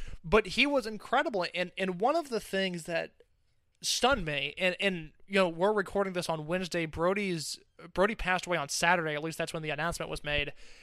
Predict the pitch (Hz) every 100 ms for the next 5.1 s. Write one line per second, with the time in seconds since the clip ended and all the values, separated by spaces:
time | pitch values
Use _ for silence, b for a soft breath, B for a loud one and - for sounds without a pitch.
0 | B B B - 180 170 156 156 _ 170
1 | 170 - 196 240 - 214 202 180 - 156
2 | - - 180 175 170 - - 165 - -
3 | 165 - 143 147 - 196 190 180 170 165
4 | 160 151 175 180 170 - 165 151 160 151
5 | 143